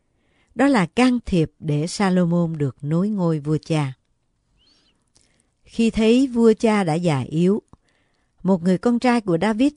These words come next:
tên là Adonijah tự xưng làm vua và kêu gọi một số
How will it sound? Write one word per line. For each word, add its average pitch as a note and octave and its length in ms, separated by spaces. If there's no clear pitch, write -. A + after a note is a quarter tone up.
tên A3+ 140
là D#3+ 160
Adonijah G3 960
tự D#3+ 260
xưng G#3 340
làm D3+ 260
vua D#3+ 320
và D#3 180
kêu B3 200
gọi D#3 300
một C3+ 180
số G#3 280